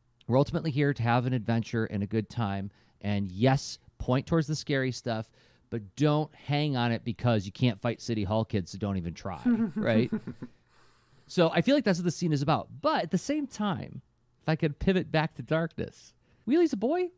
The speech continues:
Speaker 2: <laughs>
Speaker 1: Wheelie's a boy stranded on an alien planet of madmen. <laughs> Given Kranix's story, I automatically assume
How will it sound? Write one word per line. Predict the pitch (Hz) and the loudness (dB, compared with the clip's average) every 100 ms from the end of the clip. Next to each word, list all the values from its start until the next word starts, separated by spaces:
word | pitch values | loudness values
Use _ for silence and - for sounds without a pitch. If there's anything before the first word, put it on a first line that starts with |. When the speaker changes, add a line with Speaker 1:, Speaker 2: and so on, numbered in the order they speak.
| - | -6
Speaker 2:
<laughs> | - - 214 - 240 - | -6 -4 -4 -4 -6 2
Speaker 1:
Wheelie's | 294 370 339 | 4 6 6
a | 294 | 4
boy | 202 - 277 262 254 254 233 _ | 0 -2 2 4 4 2 -2 _
stranded | - - 269 277 294 285 | -14 -4 0 2 2 2
on | 240 226 | 2 2
an | 208 | 2
alien | 220 226 214 | 0 2 0
planet | - 214 208 190 | 2 2 4 2
of | 139 | 0
madmen. | 160 175 185 190 165 170 147 117 98 87 - - - - - 698 | 4 8 10 10 8 8 10 8 2 -4 -6 -8 -14 -8 -8 -4
<laughs> | - - 311 - - 190 139 | -8 -6 -10 -8 -4 -4 0
Given | 151 285 302 | 2 2 2
Kranix's | - 269 311 - 165 | 2 4 2 2 0
story, | - 135 110 135 - _ _ _ | 2 2 4 0 -4 _ _ _
I | 131 208 294 214 147 - | 4 6 6 2 -2 0
automatically | 190 190 208 247 190 | 2 4 4 4 4
assume | 160 - 330 285 185 214 | 2 2 2 4 4 2